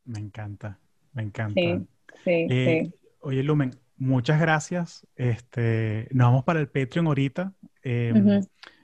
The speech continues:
Speaker 1: ¿algo más que nos quieras compartir acerca de, de tu carrera, de tu historia?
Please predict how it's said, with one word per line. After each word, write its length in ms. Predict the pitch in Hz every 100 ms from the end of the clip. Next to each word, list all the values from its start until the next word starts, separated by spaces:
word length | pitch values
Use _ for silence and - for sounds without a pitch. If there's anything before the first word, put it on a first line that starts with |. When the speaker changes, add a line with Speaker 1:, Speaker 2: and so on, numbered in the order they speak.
| -
Speaker 1:
¿algo 220 | 139 156
más 160 | 180 185
que 320 | 196 180 - -
nos 180 | 127
quieras 200 | 131 139
compartir 440 | - 156 120 202 247
acerca 360 | 175 120 120
de, 160 | 120 120
de 120 | 117
tu 160 | - 117
carrera, 560 | 113 139 151 151 151
de 80 | 131
tu 60 | 107
historia? 800 | - 139 143 139 139 139 135